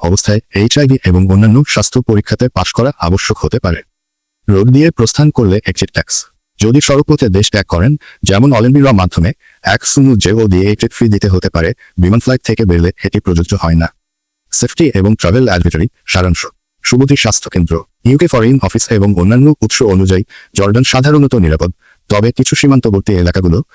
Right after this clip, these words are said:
যেমন সিরিয়ার পাশে, এড়িয়ে চলা ভালো। বিশেষ করে রাতের সময় বা নির্জন জায়গাগুলোতে সতর্ক থাকা উচিত। পুরুষহীন নারীদের অতিরিক্ত সতর্ক প্রয়োজন হতে পারে। সিসিটিভি ক্যামেরা, পাসপোর্ট,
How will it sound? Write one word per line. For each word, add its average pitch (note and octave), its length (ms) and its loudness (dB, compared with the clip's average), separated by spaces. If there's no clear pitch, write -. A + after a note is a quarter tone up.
যেমন F#2+ 320 2
সিরিয়ার C#3 420 2
পাশে, F#2+ 180 -4
এড়িয়ে G2+ 280 0
চলা D2+ 220 0
ভালো। D#2 140 -4
বিশেষ A#2 300 2
করে A#2 200 0
রাতের G2+ 240 -2
সময় G2+ 240 0
বা G#2 160 2
নির্জন G2+ 240 2
জায়গাগুলোতে A2+ 560 2
সতর্ক G#2 260 -2
থাকা F2+ 160 -2
উচিত। A2 180 -2
পুরুষহীন C3+ 420 2
নারীদের G#2 320 2
অতিরিক্ত A2+ 400 -2
সতর্ক A2 260 -2
প্রয়োজন E2 360 0
হতে E2 220 -2
পারে। - 140 -6
সিসিটিভি D#3 420 0
ক্যামেরা, E2+ 300 0
পাসপোর্ট, A#2+ 360 -2